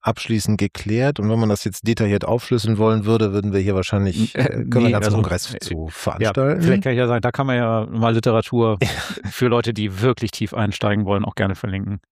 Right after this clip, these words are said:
Speaker 1: Also es ist so, dass lange Zeit galt ja diese dieses Erklärungsmodell mit der neurogenen Entzündungsreaktion. Ähm, man ist da so ein ganz bisschen, also es ist jetzt nicht mehr so, dass man sagt,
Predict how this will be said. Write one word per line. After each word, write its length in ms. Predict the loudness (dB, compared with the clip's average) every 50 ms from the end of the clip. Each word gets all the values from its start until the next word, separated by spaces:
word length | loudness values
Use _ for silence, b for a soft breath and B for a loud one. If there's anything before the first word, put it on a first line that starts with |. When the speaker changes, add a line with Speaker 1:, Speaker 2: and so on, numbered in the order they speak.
| _ _ 2
Speaker 1:
Also 200 | 2 2 2 0
es 160 | -2 -2 -2
ist 160 | -4 -2 0
so, 220 | 2 4 4 4
dass 260 | 4 4 2 0 -4 -12
lange 360 | -4 0 2 2 4 2 2
Zeit 320 | 0 2 2 2 2 2 2
galt 280 | 4 4 4 2 2
ja 120 | 0 0 2
diese 680 | 0 0 2 4 4 4 4 2 0 -2 -6 -10 -14 -20 _ _ _ _ _ _ -6
dieses 260 | -4 -4 -4 -4 -4
Erklärungsmodell 1000 | -4 -6 -2 2 2 4 4 4 2 2 2 2 2 2 2 4 4 4 4 4
mit 140 | 2 0 0
der 80 | 0 2
neurogenen 460 | 2 2 2 0 0 0 0 0 0
Entzündungsreaktion. 1400 | 0 0 0 0 2 2 2 2 2 0 0 0 -2 -4 -2 0 2 2 2 2 2 2 2 0 0 -2 -6 -8 -12 -16 -14
Ähm, 920 | -8 -6 -2 0 0 2 2 2 2 2 2 2 2 0 -2 -2 -4 -2
man 280 | 0 0 2 2 2 0
ist 240 | -2 -4 -2 0 0
da 80 | 2
so 60 | 2
ein 80 | 2 2
ganz 160 | 2 0 0 -4 _ -4
bisschen, 800 | -4 -2 -2 -4 0 2 2 2 4 4 2 2 2 0 0 0
also 160 | 0 0 2 2
es 60 | 2
ist 60 | 2
jetzt 140 | 2 2 0
nicht 140 | 0 2 2
mehr 120 | 2 2
so, 100 | 4 2
dass 140 | 2 2 2
man 100 | 2 2
sagt, 160 | 2 2